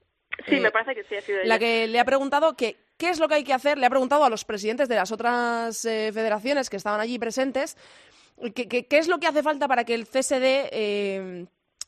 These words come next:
Speaker 2: te eche una mano, ¿no? O sea, o se haga
Speaker 1: Sí, que
Speaker 2: partícipe,
Speaker 1: intervenga, que me-,
Speaker 2: eso
Speaker 1: que
Speaker 2: es.
Speaker 1: medie entre las dos partes.
Speaker 2: Eso es. Y esta era la respuesta de Javier Tebas y además a esto le hemos unido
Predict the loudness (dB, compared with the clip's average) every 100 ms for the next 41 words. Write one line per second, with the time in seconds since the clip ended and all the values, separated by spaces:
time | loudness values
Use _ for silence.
0 | _ -2 0 2 4 6 4 4 0 2
1 | 2 2 2 0 0 -2 2 4 4 4
2 | 2 0 2 4 4 4 0 -4 0 2
3 | 2 0 -4 -6 -6 -6 -8 -14 -8 -4
4 | -2 0 2 2 -2 -4 -6 -4 -2 2
5 | 2 4 4 2 0 -4 -4 -2 0 0
6 | 2 2 4 2 0 0 -2 -2 -2 -2
7 | 0 -2 -4 -4 -2 2 4 2